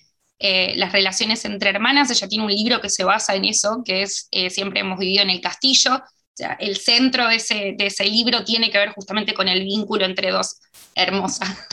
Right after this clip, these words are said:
<laughs> el vínculo entre dos hermanas. Eh, y después pensaba un poco en esto de, bueno, ¿qué pasó con Baby Jane? La figura de el hombre, pero también hay una primera figura masculina que es la del padre,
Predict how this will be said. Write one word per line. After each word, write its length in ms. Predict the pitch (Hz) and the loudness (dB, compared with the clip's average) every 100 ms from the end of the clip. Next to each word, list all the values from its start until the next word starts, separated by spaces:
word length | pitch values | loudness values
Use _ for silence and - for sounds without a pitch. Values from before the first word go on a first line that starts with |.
| - | 0
<laughs> 720 | 311 370 - - - 285 302 | 2 2 0 0 2 2 2
el 180 | 277 302 | 4 6
vínculo 360 | 302 294 285 | 6 6 4
entre 220 | 277 254 | 6 4
dos 220 | 247 262 262 | 4 4 4
hermanas. 560 | 262 285 320 330 349 - - - - - - | 4 6 6 4 2 -4 -16 -16 -16 -18 -4
Eh, 380 | 269 269 262 254 | 0 4 4 4
y 100 | 320 | 4
después 280 | 359 349 440 427 | 2 4 0 4
pensaba 300 | 415 392 415 | 2 4 2
un 100 | 370 | 4
poco 220 | 392 392 | 4 4
en 80 | 359 | 2
esto 280 | 370 370 311 | 2 2 4
de, 380 | 302 349 370 - - - - _ 247 | 6 4 2 -6 -20 -20 -20 _ 2
bueno, 260 | 269 226 | 2 2
¿qué 140 | 320 320 | 0 2
pasó 280 | 320 320 | 4 4
con 160 | 302 294 | 4 6
Baby 260 | 294 302 311 | 6 4 4
Jane? 380 | 359 349 339 | 6 6 6
La 120 | 285 269 | 4 0
figura 520 | 254 240 277 269 247 | -4 -2 2 2 4
de 300 | 262 277 - | 6 6 4
el 220 | 240 277 | 2 4
hombre, 540 | 339 330 311 311 320 311 | 4 4 4 4 4 2
pero 160 | 294 | 0
también 220 | 294 370 480 | 0 0 0
hay 80 | 403 | 4
una 140 | 269 | 2
primera 360 | 247 254 320 320 | 4 4 4 2
figura 320 | 285 247 254 | -2 -2 2
masculina 480 | 254 254 233 247 294 | 2 2 2 4 4
que 60 | 247 | 4
es 80 | |
la 140 | 247 226 | 2 4
del 160 | 196 | 2
padre, 540 | 233 214 208 202 254 | 2 2 2 2 -2